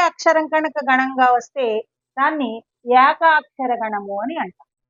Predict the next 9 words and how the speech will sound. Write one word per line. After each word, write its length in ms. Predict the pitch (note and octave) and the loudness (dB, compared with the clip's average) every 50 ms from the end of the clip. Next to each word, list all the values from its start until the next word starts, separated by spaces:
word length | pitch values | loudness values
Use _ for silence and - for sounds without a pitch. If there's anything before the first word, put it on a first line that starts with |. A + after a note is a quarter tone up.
| _ _ _ _ _ _ _ _ _ _ _ _ - | _ _ _ _ _ _ _ _ _ _ _ _ -12
ఇంకా 260 | E4 E4+ - C#4+ A3 G3 G3+ A3 B3+ C4 _ _ _ _ _ _ B3+ | -6 0 2 2 2 2 2 -2 -4 -6 _ _ _ _ _ _ -16
ద్వ్యక్షర 840 | A3 A3 D4 D4+ D#4 D4+ C4 C4 _ _ _ _ _ - E4+ F4 F4 F4 D4 | -6 0 2 2 2 2 0 -6 _ _ _ _ _ 0 2 4 4 4 2
గణాలు, 380 | C4+ B3 A#3 A3 G3+ F#3+ F#3+ - - _ _ _ _ _ _ _ _ _ _ _ _ _ _ _ _ G#3 | 2 0 0 0 0 -2 -4 -8 -14 _ _ _ _ _ _ _ _ _ _ _ _ _ _ _ _ 0
ద్వి 180 | C4 D#4+ F#4 G#4+ A4+ A#4 - _ _ - | 4 6 6 6 4 2 -2 _ _ 0
ప్లస్ 240 | D#4 E4 A#4 - - - - _ C4+ C4+ | 0 0 2 0 -4 -12 -8 _ -6 -6
అక్షరము 500 | C4+ - - - C#4 C4 C4 A#3 G3 - - - A3+ F#3+ A3 | -4 0 2 4 4 6 4 2 -2 -4 -10 -14 -14 -10 -4
ద్వ్యక్షరము 800 | A#3+ B3+ D4 C#4 - - - - - C#4+ B3 A#3 G#3+ F#3 F3+ - - _ _ _ _ _ _ _ _ _ _ _ _ _ _ - | 2 4 4 4 2 0 -4 0 4 4 4 4 2 0 -2 -8 -20 _ _ _ _ _ _ _ _ _ _ _ _ _ _ -12
అంటే 240 | C#4 D#4 - F#4 D#4 B3 A#3 B3 - D4+ C4 C#4+ | -8 0 4 4 6 6 6 4 4 4 4 4
రెండక్షరాల 840 | D4+ D#4+ F4 F#4 F#4 F4+ F4 - - - D4+ C4+ C4 A#3+ A#3+ C#4+ | 4 4 4 2 2 2 0 -2 0 2 2 4 4 4 4 2